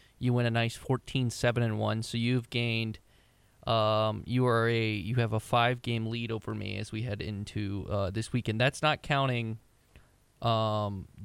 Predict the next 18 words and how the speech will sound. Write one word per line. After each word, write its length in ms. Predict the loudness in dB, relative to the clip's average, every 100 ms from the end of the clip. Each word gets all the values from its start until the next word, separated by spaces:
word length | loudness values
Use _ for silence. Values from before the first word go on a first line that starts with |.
| -4
the 120 | -2
games 400 | 0 0 -2 -4
this 260 | -6 -6 -6
week. 300 | -10 -12 -14
So 240 | -6 0 4
that 160 | 4
was 160 | 2 -4
before, 560 | -6 -6 -4 -2 -2
that 140 | 0 -2
was 140 | 0
as 180 | -2 -2
of 100 | -2
last 280 | -2 -2 -4
weekend. 280 | -6 -6 -4
So 140 | -2
I 220 | 2 4
have 180 | 4 0
gained 460 | -4 -4 -4 -6